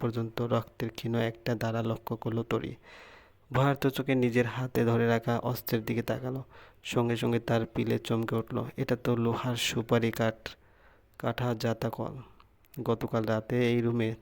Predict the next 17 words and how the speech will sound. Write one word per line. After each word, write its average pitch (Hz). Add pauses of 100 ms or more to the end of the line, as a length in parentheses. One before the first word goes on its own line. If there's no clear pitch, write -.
(100)
তার 110 (100)
পাশে -
ফুপির 113
বয়স্ক 113
খালা 123
শাশুড়ি 113
শোয়ার 120 (220)
কথা 120
ছিল। - (960)
এই 135
জাতা 127
কল, 131
পানের 117
ডালা 113
সব 120 (160)
তো 131
ওনার। 113